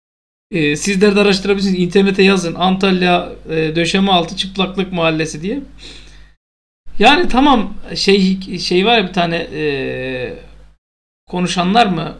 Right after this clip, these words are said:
Konuşamayanlar, böyle bir program var orada diyor, "Bir hikayeni anlat." Şey hikayesi diye. Bu da benim hikaye olsun. Ee, yani bunu yaşadık.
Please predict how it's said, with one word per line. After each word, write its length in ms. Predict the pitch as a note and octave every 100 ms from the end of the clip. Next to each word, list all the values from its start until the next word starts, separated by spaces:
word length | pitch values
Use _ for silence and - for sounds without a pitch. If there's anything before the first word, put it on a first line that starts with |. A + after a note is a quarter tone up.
| -
Konuşamayanlar, 760 | E3 D#3+ F#3+ F#3 F3+ F#3 F#3 E3
böyle 140 | E3
bir 260 | E3+ E3 F#3+
program 340 | F3 F3 E3+
var 60 | E3
orada 160 | E3+
diyor, 200 | G#3+ G3+
"Bir 180 | F#3 F#3+
hikayeni 600 | F3+ E3 F#3+ F3+ F#3+ F#3+
anlat." 500 | F3+ E3+ E3 - - - - -
Şey 260 | - E3 D#3
hikayesi 640 | D#3 D#3 D3+ D3+ D3+ D3
diye. 300 | G#3 B3 C4 - - - - -
Bu 120 | F#3
da 120 | F3+ F3+
benim 200 | F3+ F3
hikaye 420 | E3 F3+ F3+ F3+
olsun. 480 | D#3 D3 C#4 A#3+ - - - - - - - _ _ _ _ _ _ _ _ -
Ee, 200 | B2 - D#3
yani 480 | F3 F#3+ F#3 - -
bunu 260 | F#3 G3 G#3
yaşadık. 560 | G#3+ G3+ G#3 G#3+ C#4+